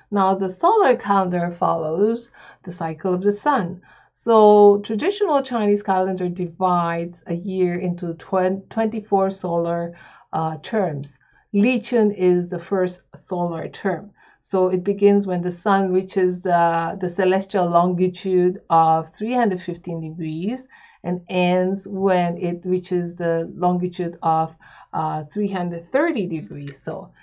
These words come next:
now, <clears throat> some of you who are not familiar with the Ch-, uh, the Chinese calendar and how it's used will automatically assume that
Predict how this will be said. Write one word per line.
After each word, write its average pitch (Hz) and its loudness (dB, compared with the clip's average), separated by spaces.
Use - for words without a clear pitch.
now, 214 6
<clears throat> - -2
some 415 4
of 247 2
you 247 0
who 262 2
are 254 6
not 320 0
familiar 202 4
with 185 0
the 180 0
Ch-, 175 -10
uh, 180 2
the 180 -4
Chinese 190 -2
calendar 190 -4
and 185 -4
how 196 2
it's 185 -4
used 190 2
will 226 2
automatically 220 2
assume 220 0
that 185 -2